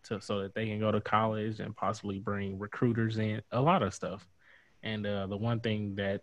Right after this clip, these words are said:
happened immediately after the call is, um,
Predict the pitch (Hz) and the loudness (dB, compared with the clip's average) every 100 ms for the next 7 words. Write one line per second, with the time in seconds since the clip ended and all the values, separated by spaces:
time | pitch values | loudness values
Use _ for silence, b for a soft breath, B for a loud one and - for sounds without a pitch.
0 | - - - 95 101 98 110 117 104 104 | -6 -6 -2 0 -2 0 2 4 2 0
1 | 101 101 98 95 - 123 127 98 98 - | -2 -4 -6 -6 -2 0 2 0 -2 -4
2 | 98 95 101 101 | -4 -2 -4 -8